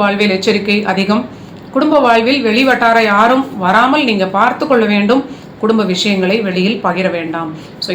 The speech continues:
இதெல்லாமே உங்களுக்கு இன்றைய கோச்சார நிலைக்கான ஒரு கவனமான பலன்களாக நீங்க எடுத்துக்கொள்ள வேண்டும். அடுத்தது சிம்ம ராசி நண்பர்களுக்கு பார்க்கலாம். சிம்ம ராசிக்கு இன்று சந்திராஷ்டமமாக இருக்கிறது. சனி, குரு இரண்டு நட்சத்திர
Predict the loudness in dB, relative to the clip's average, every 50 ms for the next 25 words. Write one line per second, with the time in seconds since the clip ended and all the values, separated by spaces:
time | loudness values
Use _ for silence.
0 | 0 2 2 2 2 2 0 -2 -2 -2 -2 -2 -2 -2 -2 -2 0 0 0 0
1 | 2 2 2 2 4 2 2 2 2 0 0 0 0 0 0 2 0 0 -2 -4
2 | -2 -2 -2 0 0 0 -2 -4 -6 -12 -16 -18 -20 -20 -12 -6 -4 -2 0 0
3 | 2 2 2 2 2 2 2 2 0 0 0 -2 -2 -2 -2 -2 -2 -2 -2 -2
4 | -4 -4 -2 -2 -2 -2 -2 -4 -6 -6 -6 -6 -4 -4 -4 -4 -4 -4 -4 -4
5 | -6 -8 -10 -12 -14 -16 -16 -16 -16 -8 -4 -2 -2 0 0 0 2 2 2 2
6 | 2 2 2 0 0 -2 0 0 0 0 0 0 -2 -2 0 0 0 0 0 -2
7 | -2 -4 -4 -6 -4 -4 -4 -4 -4 -4 -2 -2 -2 -2 -4 -8 -12 -16 -18 -18
8 | -18 -18 -18 -18 -18 -20 -20 -20 -20 -20 -18 -12 -4 -2 0 2 4 4 4 2
9 | 0 0 -4 -4 -4 -2 -2 0 0 -2 -4 -2 -2 -2 -2 0 0 0 0 -2
10 | -2 -2 -2 0 0 0 0 0 0 0 0 0 0 0 0 0 0 2 0 0
11 | -2 -4 -8 -16 -20 -20 -20 -20 -20 -18 -12 -4 -2 0 2 2 2 0 -2 -4
12 | -8 -14 -14 -10 0 2 4 4 4 4 4 4 4 4 4 4 4 4 2 0
13 | -2 -2 -2 -2 -2